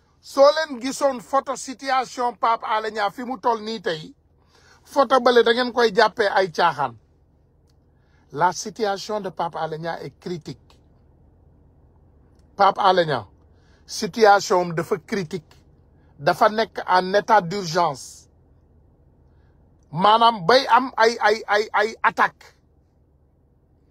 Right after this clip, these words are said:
Donc loolu yëpp nit bu ko xamee,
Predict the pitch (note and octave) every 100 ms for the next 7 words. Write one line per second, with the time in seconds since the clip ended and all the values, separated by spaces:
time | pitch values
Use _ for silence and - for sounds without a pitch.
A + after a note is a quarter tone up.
0 | _ _ _ _ _ D#3+ A#3 A#3 B3 A#3+
1 | C4+ A#3 E4 - C4+ G#3+ A3+ - F4 -
2 | A#3 D3